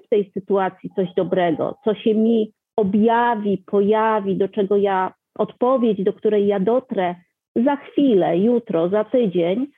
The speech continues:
a może za miesiąc, a może za rok nawet, już robi różnicę. Ja nie będę wam mówić, że to oznacza, że stajemy się natychmiast szczęśliwi i już, ha,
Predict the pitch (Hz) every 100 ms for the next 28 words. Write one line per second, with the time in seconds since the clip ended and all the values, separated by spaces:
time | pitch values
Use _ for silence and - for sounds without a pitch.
0 | _ _ 202 202 202 277 294 240 214 202
1 | 190 180 - 180 240 - 180 175 170 202
2 | 190 175 208 180 - _ 185 170 165 208
3 | 240 _ _ _ _ _ - 208 262 311
4 | 226 302 - - _ _ _ _ _ _
5 | _ _ - 233 262 240 226 214 202 185
6 | 170 - - - _ _ _ _ - 311
7 | 311 302 294 294 269 240 214 208 208 196
8 | 190 196 208 220 214 196 214 202 202 196
9 | 185 - 196 196 185 202 190 202 208 185
10 | - - 190 185 202 196 196 190 190 190
11 | - 190 180